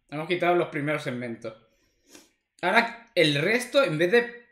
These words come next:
partirlo así, vamos a quitar primero las patas, así, pellizcándolas, ¿vale? Para que no se nos escape. Quitamos el siguiente. Y aquí ya nos quedan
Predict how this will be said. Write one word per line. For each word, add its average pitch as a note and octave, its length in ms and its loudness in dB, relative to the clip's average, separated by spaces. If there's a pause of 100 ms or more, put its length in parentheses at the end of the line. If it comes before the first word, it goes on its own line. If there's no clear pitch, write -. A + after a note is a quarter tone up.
partirlo F#3 500 -2
así, A#3 420 -4
vamos F3+ 240 -4
a A#3 60 -4
quitar G3+ 320 -2
primero D#3+ 320 -2
las G#3+ 200 -4
patas, A#3 500 -4
así, E3+ 240 -6
pellizcándolas, F3 840 -4 (680)
¿vale? C3+ 260 -4
Para C3+ 160 -2
que C3 80 -2
no C3+ 120 -4
se F3 140 -4
nos E3 160 -2
escape. C3 480 -8 (2000)
Quitamos D3+ 380 -4
el A2+ 60 -8
siguiente. G#3 680 -8 (1900)
Y D3+ 120 -2
aquí D#3 300 0
ya A3+ 100 4
nos G3+ 140 -2
quedan A3 600 -2